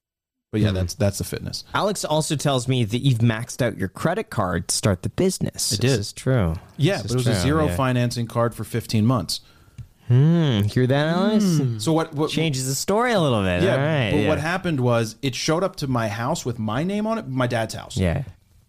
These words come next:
Speaker 1: I think they thought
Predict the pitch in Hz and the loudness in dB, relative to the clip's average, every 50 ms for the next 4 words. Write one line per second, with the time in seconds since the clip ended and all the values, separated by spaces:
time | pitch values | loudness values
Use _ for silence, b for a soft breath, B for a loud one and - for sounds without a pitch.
0 | _ _ _ _ _ _ _ _ _ - - - - _ _ _ _ _ _ _ | _ _ _ _ _ _ _ _ _ -20 -20 -20 -20 _ _ _ _ _ _ _
1 | _ _ _ - 131 127 127 165 185 196 196 - 156 139 139 127 - - 131 131 | _ _ _ -6 -6 -4 -2 -2 -4 -4 -2 -2 0 0 -2 -2 0 0 2 2
2 | 131 123 - - | 2 0 -2 -8